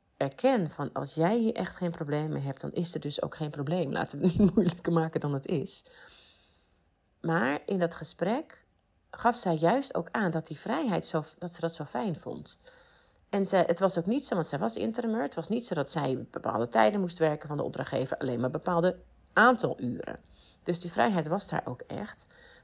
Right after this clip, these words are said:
Maar toen zei ik, "Maar dit, dit werk wat je nu voor deze opdrachtgever doet, in deze, zeg, vier maanden, voor drie dagen in de week. Als je daar nou anders naar zou kijken, zeg, want je bent projectleider,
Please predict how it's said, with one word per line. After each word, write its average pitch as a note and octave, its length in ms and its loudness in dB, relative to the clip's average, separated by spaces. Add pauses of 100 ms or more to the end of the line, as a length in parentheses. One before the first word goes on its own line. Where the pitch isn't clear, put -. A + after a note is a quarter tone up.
Maar F#3+ 120 -2
toen G3+ 120 -4
zei G#3+ 220 0
ik, G#3 100 2
"Maar G3 360 0
dit, G3+ 240 -4
dit F#3+ 180 -8
werk C4+ 260 -2
wat G#3+ 160 -4
je F#3 80 -4
nu G3+ 140 0
voor G#3 140 -8
deze F3 220 -4
opdrachtgever - 640 -8
doet, C3 220 -10
in D3+ 140 -8
deze, F3+ 400 -2
zeg, D#3 360 -6
vier D#3+ 280 0
maanden, - 460 -6 (580)
voor F#3+ 200 4
drie F3+ 180 4
dagen C#3+ 300 0
in D3 100 -8
de C#3 80 -6
week. - 400 -6 (920)
Als C#4+ 260 2
je C4+ 80 2
daar G#3 120 2
nou E3+ 180 2
anders B3 360 2
naar D#3+ 160 0
zou C3 220 -4
kijken, - 440 -4 (460)
zeg, F3+ 200 0
want F3+ 160 -2
je E3+ 60 -2
bent A#2+ 200 -2
projectleider, D3 920 2